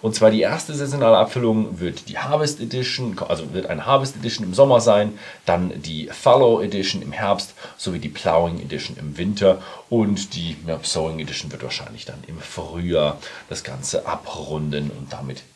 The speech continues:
kommt jetzt die Sewing Edition raus, limitiert auf siebentausend Stück, ohne Kühlfilterung, natürlich Farbe, achtundvierzig Prozent Volumen und sie wird auch in Kürze in Deutschland erhältlich sein.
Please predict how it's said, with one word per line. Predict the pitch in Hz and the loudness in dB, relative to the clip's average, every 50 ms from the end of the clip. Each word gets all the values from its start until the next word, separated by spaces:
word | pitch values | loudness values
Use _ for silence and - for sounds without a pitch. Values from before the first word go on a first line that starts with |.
| _ _ - | _ _ -16
kommt | - - 71 69 67 - | -12 -10 -10 -10 -10 -12
jetzt | - 67 - - - | -14 -12 -12 -12 -12
die | - - - - | -12 -12 -10 -8
Sewing | - - 131 135 143 139 139 | -4 2 2 2 4 2 0
Edition | 139 113 120 120 - 123 110 | 0 0 -2 -2 -2 -2 0
raus, | - 78 82 90 92 - - - - - - - - | 2 2 2 2 0 -4 -8 -10 -14 -18 -14 -6 -2
limitiert | 190 208 202 - - 202 - - | 0 0 0 0 0 -2 -2 2
auf | - 180 190 - - - | 4 6 6 6 4 0
siebentausend | - 90 87 87 87 113 156 160 156 135 - 127 113 113 117 110 | -4 -4 -4 -4 -4 -4 -4 -2 -2 -2 2 4 4 4 2 0
Stück, | - - 98 95 92 - - | -4 -2 0 0 0 0 -2
ohne | - 143 147 147 143 | -4 -4 -4 -2 -2
Kühlfilterung, | 139 127 123 - 127 110 - 101 104 95 | -2 -2 -2 0 -2 -2 -2 -2 -4 -2
natürlich | 87 - - 92 76 73 - | -4 -4 -4 -6 -8 -8 -4
Farbe, | - 110 120 139 131 135 135 - - - | -2 2 2 4 4 4 2 2 0 -4
achtundvierzig | - - - - - - 82 78 73 - 85 80 71 - 80 76 - - - - - - - - | -8 -8 -8 -8 -10 -10 -10 -10 -10 -6 -4 -4 -4 -4 -8 -10 -12 -14 -18 -20 -18 -18 -20 -18
Prozent | - - - 85 76 - - 85 76 73 71 | -14 -10 -6 -6 -4 -4 -2 -2 -2 -4 -4
Volumen | 76 80 90 123 170 185 220 220 | -6 -4 -2 0 2 2 2 0
und | - - - 214 226 - - - - - | -2 -4 -4 -4 -4 -4 -8 -14 -12 -12
sie | - - 85 - 76 | -12 -10 -10 -8 -8
wird | 76 - - | -10 -10 -10
auch | - - - - - - | -10 -10 -10 -12 -16 -16
in | - 95 98 92 | -14 -12 -12 -12
Kürze | - - - - - - - - | -12 -12 -14 -14 -12 -10 -10 -8
in | - 113 139 | -6 -6 -6
Deutschland | 135 - - - - - - - - 71 71 - - | -4 -6 -8 -8 -8 -8 -8 -6 -6 -8 -10 -10 -14
erhältlich | - - - 64 - - - - - - | -14 -14 -14 -14 -14 -14 -16 -12 -10 -8
sein. | - - - | -8 -8 -10